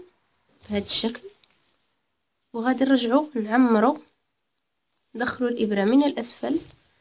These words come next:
وغنرجعوا نعمروا بنفس الطريقه حتى نكملوا. وما تنساوش اعزائي اللي بغات الدروس ديال، ديال الكروشي تنضم لقناه ام مريم للكروشي. انا غادي نوضع لكم الرابط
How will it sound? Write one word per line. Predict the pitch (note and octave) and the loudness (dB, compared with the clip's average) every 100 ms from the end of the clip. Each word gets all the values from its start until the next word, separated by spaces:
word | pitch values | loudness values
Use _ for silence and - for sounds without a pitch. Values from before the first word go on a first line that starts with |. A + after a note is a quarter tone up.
| _ _ - | _ _ -10
وغنرجعوا | A3+ C4 B3+ B3 | 0 2 2 0
نعمروا | A#3+ A#3 A#3+ A#3 | 0 0 2 0
بنفس | G#3+ B3+ - - | 2 2 2 -6
الطريقه | - G#3+ G#3 G3+ A#3+ | -6 -2 0 0 0
حتى | C4 - - | -2 -6 -4
نكملوا. | A#3+ A#3 G#3+ G3 G#3+ F4 - _ _ _ _ | -4 0 0 2 2 0 -4 _ _ _ _
وما | B3 B3+ B3 B3 | 0 2 4 2
تنساوش | B3 A#3 - A#3+ A#3+ - | 2 -2 0 2 0 0
اعزائي | G#3+ A3 G3+ A3 A3 A3 | 0 0 2 0 2 2
اللي | G#3 | 0
بغات | G#3 G#3 G#3 - | 0 0 -2 -4
الدروس | G#3+ G3+ F#3+ G#3 G#3 G#3 G3+ F#3+ | -2 -2 -2 -2 0 0 -2 -4
ديال، | F3+ G3 G3+ G3 F#3+ G3 _ _ _ _ _ - | -4 -2 0 0 0 -2 _ _ _ _ _ -10
ديال | G#3 A3 | 0 0
الكروشي | G#3 A3+ A3 G#3+ B3+ | 0 2 2 2 -6
تنضم | A#3+ A3+ A3 A3+ G#3+ G#3 | 0 0 2 2 2 2
لقناه | G3 G3 G#3 A3 G#3 G#3 G3+ - | 2 0 -2 -2 0 0 -2 -8
ام | G3+ G3+ | -4 0
مريم | G#3 G3+ G3+ G3+ | 0 2 2 0
للكروشي. | G3 F#3+ - G3 G3 - E4 _ _ _ _ | 0 -4 -8 -10 -8 -6 -6 _ _ _ _
انا | A#3 B3 | -4 0
غادي | B3 A#3+ | 2 0
نوضع | A#3 A3+ G#3 | 0 0 0
لكم | G#3+ G#3+ A3+ G#3+ | 2 0 0 -2
الرابط | G#3 G#3 G3+ G3 | 2 2 2 0